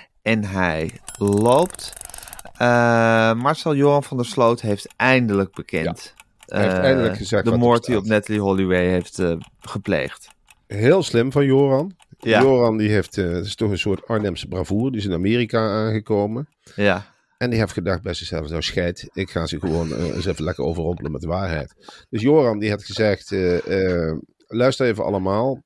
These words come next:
Speaker 2: Ik weet dat ik er niet goed voor sta. Ik zit in Peru. In
Speaker 1: Ja.
Speaker 2: de krochten, een hoop wateren, ratten en een vieze viezerheid.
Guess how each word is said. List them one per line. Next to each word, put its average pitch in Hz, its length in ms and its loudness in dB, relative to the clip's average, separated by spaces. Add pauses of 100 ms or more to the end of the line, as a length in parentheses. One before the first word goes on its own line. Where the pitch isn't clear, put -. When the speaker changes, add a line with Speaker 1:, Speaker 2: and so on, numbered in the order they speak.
Speaker 2:
Ik - 140 -8
weet 120 160 2
dat 120 40 -4
ik 104 100 -2
er 107 60 -6
niet 110 100 -2
goed 104 160 -4
voor 113 220 0
sta. 127 320 -2
Ik - 120 -12
zit 92 140 -4
in 95 60 -6
Peru. 139 420 2 (420)
In - 120 -8
Speaker 1:
Ja. 104 120 2
Speaker 2:
de - 100 -2
krochten, 135 400 2 (360)
een 95 100 -4
hoop 123 320 4
wateren, 117 600 2
ratten 117 640 2
en 101 180 -4
een 95 100 -6
vieze 123 320 2
viezerheid. 131 880 2